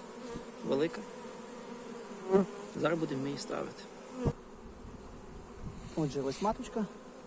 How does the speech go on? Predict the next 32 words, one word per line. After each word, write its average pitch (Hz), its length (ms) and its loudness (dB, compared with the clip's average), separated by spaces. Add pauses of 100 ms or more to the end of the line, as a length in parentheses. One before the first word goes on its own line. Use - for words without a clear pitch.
(720)
Ось - 80 -8 (100)
тут 143 100 0 (1160)
бджоли 151 460 4
тут 120 160 -2
доволі, 131 280 0 (260)
ну, 139 60 -2 (500)
тут 135 100 -4 (100)
є 220 100 4
бджоли 185 340 0
доволі, 160 440 0 (540)
але 131 120 2
чомусь 208 300 2
вони 147 160 2
такі, 139 460 0 (260)
через 170 200 0
те, 214 120 0
що, 151 140 0
може, 135 200 0
їх 135 100 2
грабували, 139 720 2
чи - 120 -2
що. 127 200 -2 (580)
Ставимо 147 320 0
ми 147 120 0
маточку. 202 460 -2 (180)
Ага, 156 300 0 (240)
забув, 151 360 2 (180)
мало, 135 280 2 (400)
важ-, 254 240 12 (160)
немаловажно. 135 560 0 (680)
Ось - 80 -2 (100)
цю 175 140 0